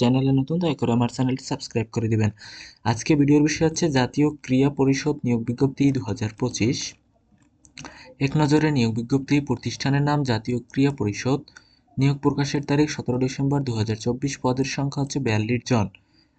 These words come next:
আবেদন শুরু হয়েছে, আবেদনের শেষ তারিখ হচ্ছে পনেরো জানুয়ারি দুহাজার পঁচিশ তারিখে শেষ হবে আবেদন। আবেদন মাধ্যম ডাকযোগে আপনাকে আবেদন করতে হবে।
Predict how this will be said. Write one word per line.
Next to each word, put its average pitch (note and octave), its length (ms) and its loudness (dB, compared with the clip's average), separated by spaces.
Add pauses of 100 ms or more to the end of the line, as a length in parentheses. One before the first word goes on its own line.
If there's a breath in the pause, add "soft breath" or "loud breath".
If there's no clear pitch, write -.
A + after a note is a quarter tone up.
(1500 soft breath)
আবেদন C#3+ 420 2
শুরু D#3+ 260 2
হয়েছে, D#3+ 340 2
আবেদনের C3 480 2
শেষ C#3 180 0
তারিখ C#3+ 300 0
হচ্ছে D3 280 -2 (220)
পনেরো C3 340 4
জানুয়ারি C#3+ 420 2
দুহাজার A2+ 400 -2
পঁচিশ C3 340 -4
তারিখে C3+ 400 -2 (360)
শেষ C3+ 320 -4
হবে C#3 200 0
আবেদন। A2+ 360 -2 (120)
আবেদন B2 260 -2
মাধ্যম C#3 360 -2
ডাকযোগে A#2+ 440 -4
আপনাকে C3+ 340 -6
আবেদন A2+ 320 -4
করতে A2+ 300 -8
হবে। G#2+ 260 -6